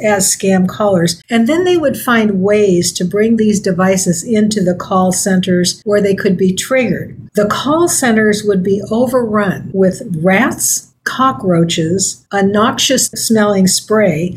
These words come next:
and of course, glitter bombs. So that caused, as you can imagine, a lot of chaos and at least temporarily shut down these centers.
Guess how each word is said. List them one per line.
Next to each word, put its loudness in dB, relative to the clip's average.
and 0
of -2
course, 0
glitter 2
bombs. -4
So -2
that -2
caused, 0
as 2
you 2
can -4
imagine, 2
a 2
lot 2
of -2
chaos 0
and 2
at -4
least 0
temporarily 0
shut -2
down 2
these 2
centers. -2